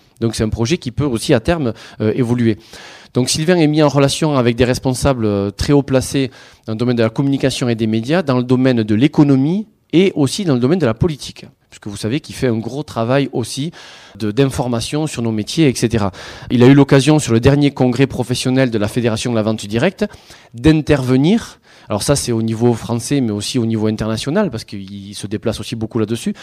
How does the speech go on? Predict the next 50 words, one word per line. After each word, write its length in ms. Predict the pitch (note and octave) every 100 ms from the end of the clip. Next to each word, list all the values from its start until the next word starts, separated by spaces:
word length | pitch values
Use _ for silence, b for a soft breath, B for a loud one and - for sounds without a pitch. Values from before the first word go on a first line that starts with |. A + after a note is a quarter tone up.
| B B B
sur 320 | - - F#3+ E3
le 140 | C#3
métier 320 | C3 B2 G3
de 120 | E3
la 120 | B2+ A#2
vente 320 | B2+ F3+ C#3
directe 380 | A#2 B2+ F#3+ B2+
par 200 | - A#2
réseau. 360 | D#3 D#3 D3+ A#2+ _ _ _ _ _ _ _ _ b -
Et 80 |
en 80 | G#2
fait, 160 | D#3+ F3+
on 60 |
se 80 | C#3+
rend 100 | A#2+
compte 260 | C#3+ G3+ C#3
que, 140 | -
euh, 360 | A2 G#2 G2 G2 B B B -
je 100 | -
crois 100 | B2+
qu'à 100 | A#2+
peu 120 | A#2
près 160 | B2 D3+
sur 160 | -
la 100 | G#2
Terre, 220 | G#2+ F#3 C3
on 100 | A2
est 80 |
à 80 | G#2
peu 120 | G#2
près 140 | G#2+ D#3
les 100 | A#2+
seuls 180 | - D3
à 20 |
le 80 | D3
faire, 280 | - A#2
quoi. 160 | G#2+ - _ _ _ _ _
C'est-à-dire 280 | - C3+ C3+
que 100 | C3+
vous 140 | C3+ C#3+
avez 140 | D3+
des 100 | D3+
gens 160 | D#3 E3+
qui 100 | C3
font 160 | C#3+
de 60 | C3
la 80 | C3
vente 240 | C#3+ C3+
directe 340 | C3 C3 B2+
pure. 400 | A#2 - G#3 A3+